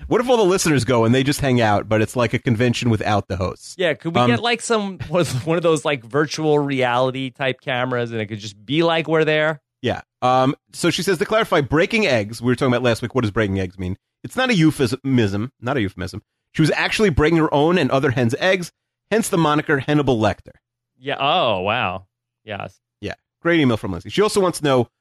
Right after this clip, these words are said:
Speaker 1: what would be the best way for Kramer to ask Emily not to sleep over?
Speaker 2: Yeah. <sighs> Um, yeah, I think just tell her. I mean, he's Kramer. I, I don't think that Kramer dabbles in the, like, "Oh, I don't wanna make this person upset." He just says what's on his mind.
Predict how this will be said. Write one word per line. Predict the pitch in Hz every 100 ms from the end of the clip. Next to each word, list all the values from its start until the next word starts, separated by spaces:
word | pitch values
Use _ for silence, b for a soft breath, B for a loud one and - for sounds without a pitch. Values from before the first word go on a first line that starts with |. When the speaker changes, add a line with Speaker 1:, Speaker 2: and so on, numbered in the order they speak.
| _ -
Speaker 1:
what | 170
would | 233
be | 220
the | 139
best | 131 160 -
way | 156 156
for | 127
Kramer | - 147 147
to | 120 123
ask | 131 - - - _ _ -
Emily | 135 117 98
not | 90 107 110 - -
to | 123
sleep | - 113 101
over? | 87 - _ _ _ _ _ _
Speaker 2:
Yeah. | 123 98 87
<sighs> | _ _ _ _ - 120 120 117 -
Um, | 151 151 151 151 147 _ _ _ _
yeah, | 247 -
I | 147
think | - 220
just | - 190 -
tell | - 240 302
her. | 143 - -
I |
mean, | 143 156
he's | 135 185
Kramer. | - 214 285 190 - _
I, | 147 139
I | 180
don't | 196 226
think | 247
that | 233 226
Kramer | - 175 180 180 180
dabbles | 139 135 185 170 131 123 120
in | 131 139 131 131
the, | 131 135 131 127 110
like, | 117 107
"Oh, | 139 202 190
I | 139
don't | 143 151
wanna | 143
make | 135 131
this | 127 -
person | 135 123 120
upset." | 110 - - 160 -
He | - 147
just | 156 233 -
says | 139 175 151
what's | 156
on | 160 147
his | 131
mind. | 131 156 -